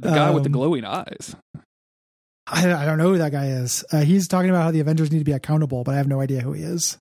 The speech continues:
Speaker 1: Wild.
Speaker 2: Um,
Speaker 1: Um,
Speaker 2: he's pissed.
Speaker 1: And this is where Thor shows back up. Uh, and Captain America says it's good to see him, um, uh, because I guess he's been gone for a while.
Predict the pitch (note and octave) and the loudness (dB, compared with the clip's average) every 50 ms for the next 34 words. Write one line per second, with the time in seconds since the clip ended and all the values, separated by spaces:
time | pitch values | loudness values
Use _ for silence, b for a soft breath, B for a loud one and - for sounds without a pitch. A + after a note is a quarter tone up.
0 | _ _ - - F#2+ F2+ F#2 - - - - - _ B B B B B B B | _ _ -18 -16 -16 -16 -16 -18 -20 -20 -20 -20 _ B B B B B B B
1 | B _ _ _ - C3+ B2 B2 B2 A#2+ G#2 G#2 G2+ G2 G2 G2+ - D#3+ - - | B _ _ _ -4 -4 -4 -2 -4 -4 -4 -6 -8 -10 -6 -2 -2 0 2 2
2 | D3 D3 - - - - - - - _ _ _ _ - C#3 F3+ F3+ F#3+ E3+ E3+ | 0 0 0 -2 -4 -6 -10 -14 -16 _ _ _ _ -2 -2 -2 -2 -2 -2 -2
3 | F3+ E3 - - - B3+ G#3+ F#3 - - C#3 A#2+ A2+ B2 A2 G#2 - - G2 F#2 | -2 -2 0 0 -2 0 0 -2 -4 -2 -4 -4 -4 -4 -8 -10 -10 -8 -10 -10
4 | - - - - - - A#2 A2 A2 G#2+ G#2 G2 G2 G#2+ G#2 - _ - A#2 A2+ | -10 -12 -16 -14 -12 -10 -8 -8 -6 -6 -8 -8 -10 -10 -12 -14 _ -10 -10 -8
5 | A2 G2+ G2+ - - C3 B2+ - C#3 C#3 B2+ A#2 C3 A#2+ - B2 A2+ A2 G2 - | -8 -10 -10 -6 -4 -4 -4 -2 -2 -2 -2 -2 -4 -6 -6 -6 -8 -8 -10 -10
6 | - - C#3+ C3+ A#2+ A#2 - - D3+ C#3+ C#3+ C#3 C3 B2+ B2+ B2 B2 - - A#2 | -4 -2 -2 -2 -2 -4 -6 -2 -2 -2 -2 -2 -4 -6 -6 -8 -10 -10 -8 -6
7 | A#2 A2 A2 G#2+ G#2 G#2 G2+ G2+ G#2 G2 - - - - A2 A2+ A2 - A#2+ A2+ | -6 -6 -6 -8 -10 -12 -14 -14 -16 -16 -18 -20 -16 -14 -12 -12 -12 -10 -10 -10
8 | A2 G#2+ A2 A2 G#2 - A#2 G#2+ - A2 G2+ B2 A2+ A2 A2 - - A2+ A2 G#2+ | -8 -8 -8 -10 -10 -10 -10 -10 -8 -8 -8 -6 -6 -6 -6 -6 -6 -6 -6 -6
9 | A2 A2 G#2+ G#2+ G#2 G#2 G#2+ | -6 -6 -6 -6 -8 -8 -10